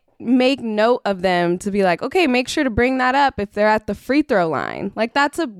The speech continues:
way bigger topic and something that you can stick to the, the sports, or if something is, um, connecting to Washington, D C, like, why are you going off of this whole tangent, especially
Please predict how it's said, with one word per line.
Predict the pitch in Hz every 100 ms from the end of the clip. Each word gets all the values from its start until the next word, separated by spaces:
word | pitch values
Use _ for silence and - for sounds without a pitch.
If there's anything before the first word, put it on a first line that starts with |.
| 180
way | 226 277 320
bigger | 240 240 233 233
topic | - 190 180 - 277 294 285 - _ _ -
and | 226
something | 254 254 269 262 254
that | 226 220 -
you | 240
can | - 233 220 214 180 - _ _ _
stick | - - - 165 -
to | - 277 247 247 240
the, | 202 202 190 185 185 _ _ _
the | 208
sports, | 214 - 359 392 359
or | 269 240
if | 233
something | - 262 262 240 226 _
is, | - 208 196 - - -
um, | 196 185 165 156 -
connecting | - 233 214 233 - 247 233
to | - 233 220 202 196 196 _ _ _ _ _
Washington, | 165 165 196 262 320 320 302 285
D | 269 269
C, | - 269 311 330 320
like, | 262 226
why | 226 247 262 311
are | 320
you | 285 277
going | 247 254 254
off | 240 247
of | 233 220
this | 226
whole | - 233
tangent, | 233 226 226 202 190
especially | 214 - 311 370 381 359 311